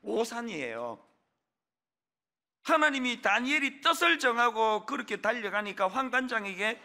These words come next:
은혜와 긍휼을 그에게 주신 것처럼 창세기 삼십구 장 사 절에서 요셉이 그의 주인에게 은혜를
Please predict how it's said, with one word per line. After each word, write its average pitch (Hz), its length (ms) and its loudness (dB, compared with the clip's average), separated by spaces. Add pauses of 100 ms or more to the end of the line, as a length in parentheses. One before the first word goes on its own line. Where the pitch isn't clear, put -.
(180)
은혜와 247 440 2
긍휼을 285 500 -2
그에게 202 320 -6
주신 - 320 -10
것처럼 156 640 -2 (1080)
창세기 262 460 0
삼십구 254 340 -6
장 208 100 -4
사 202 180 -2
절에서 180 480 -4
요셉이 254 420 0
그의 254 300 0
주인에게 254 600 -2 (360)
은혜를 294 680 2